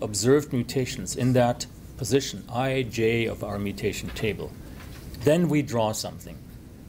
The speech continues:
What we draw is <clears throat> we define, um,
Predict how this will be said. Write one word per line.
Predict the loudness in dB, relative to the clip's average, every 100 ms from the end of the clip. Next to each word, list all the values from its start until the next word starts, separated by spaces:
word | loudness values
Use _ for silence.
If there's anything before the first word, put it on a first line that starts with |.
| -18 -18 -16 -16 -16 -16 -16 -16 -16 -14 -14 -14 -14 -14 -14 -14 -12 -12 -12 -12 0
What | 2 4
we | 2
draw | 2 4 6 6 4 4
is | 6 8 8 8 4 0 -4 -10 -18 -18 -18 -16 2
<clears throat> | 4 4 0 -10 -20 -20 -20 -20 -20 -20 -20 -20 -20 -20 -18 -18 -16 -14 0
we | 2
define, | 2 0 2 4 4 2 0 -6 -14 -16 -16 -14 -2
um, | 0 0 -2 -4